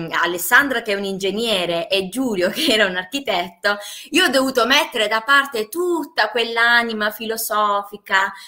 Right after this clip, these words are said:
così anche pedagogica, romantica, no, della città, dei bambini e delle bambine, per dire a me stessa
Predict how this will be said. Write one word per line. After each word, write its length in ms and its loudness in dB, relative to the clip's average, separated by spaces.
così 480 -2
anche 440 0
pedagogica, 1120 -2
romantica, 1040 2
no, 260 -2
della 240 -2
città, 500 0
dei 140 -8
bambini 460 -6
e 20 -10
delle 220 -10
bambine, 680 -4
per 600 -2
dire 360 -6
a 100 -4
me 100 -8
stessa 640 -4